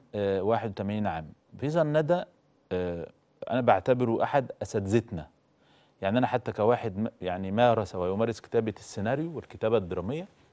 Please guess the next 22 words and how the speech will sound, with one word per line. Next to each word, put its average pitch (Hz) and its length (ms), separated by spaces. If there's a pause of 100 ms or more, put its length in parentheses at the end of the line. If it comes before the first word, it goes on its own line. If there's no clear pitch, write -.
أنا 131 120
بعتبره 117 420
واحد 113 240
من 107 140
أساتذتي. 92 640 (1120)
آه، 104 400 (100)
ربما 120 360
يكون 131 240
كان 110 180
ليه 117 160
هو 131 140
مدرسة 117 580 (800)
بتعتمد، 127 720 (420)
آه، 120 400
يمكن 127 420 (400)
ع-، 113 220
أكتر 123 320
على 120 480
ال-، 104 640 (640)
التسلية، 127 600
آه، 107 460
ال-، 95 140